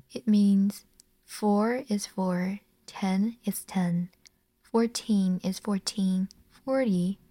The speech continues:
is forty.四是四，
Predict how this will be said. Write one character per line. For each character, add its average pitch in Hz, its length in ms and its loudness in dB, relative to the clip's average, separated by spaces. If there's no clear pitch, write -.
is 208 160 -4
forty. 208 540 -2
四 269 360 -4
是 262 280 -6
四， 226 480 -4